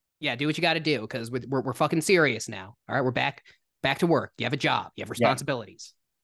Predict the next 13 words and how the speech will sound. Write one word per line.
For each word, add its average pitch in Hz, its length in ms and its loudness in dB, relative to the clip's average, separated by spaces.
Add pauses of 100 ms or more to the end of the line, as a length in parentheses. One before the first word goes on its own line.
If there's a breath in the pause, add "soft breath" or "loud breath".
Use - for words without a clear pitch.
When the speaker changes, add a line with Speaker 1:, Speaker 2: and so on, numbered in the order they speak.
(200)
Speaker 2:
No, 127 160 8
we're 120 120 6
get-, 156 200 2
we're, 135 320 4
we're 131 400 4
getting 143 260 4
back 127 280 4
to 131 100 -2
the, 123 240 2
uh, 104 140 2 (100)
physical 147 360 -2
realm, 135 500 -4 (680)
um, 95 460 -8